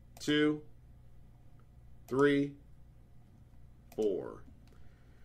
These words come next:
D K Strauss, you have number one spot. Number twenty-five spot belongs to B Money. Uh, by the way, guys, this break does qualify for an N F L Shield bounty.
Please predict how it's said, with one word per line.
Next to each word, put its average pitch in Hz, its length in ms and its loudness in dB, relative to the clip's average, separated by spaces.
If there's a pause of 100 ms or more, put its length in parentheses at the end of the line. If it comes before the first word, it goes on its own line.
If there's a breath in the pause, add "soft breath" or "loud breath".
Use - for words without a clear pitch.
(160 soft breath)
D 131 140 2
K 143 200 6
Strauss, 143 440 2
you 131 80 2
have 120 160 0
number 123 240 0
one 147 220 2
spot. 127 420 2
Number 113 160 -6
twenty-five 135 500 0
spot 147 280 -4
belongs 117 380 -4
to 131 260 -2
B 117 340 0
Money. 110 560 -2 (1120 soft breath)
Uh, 113 280 4
by 143 160 8
the 139 80 6
way, 131 180 6
guys, 113 320 2
this 110 140 -6
break 117 240 0
does 113 180 -2
qualify 113 420 0
for 107 220 -2
an 82 120 -4
N 110 40 0
F 107 100 -6
L 95 140 0
Shield 147 340 2
bounty. 143 520 2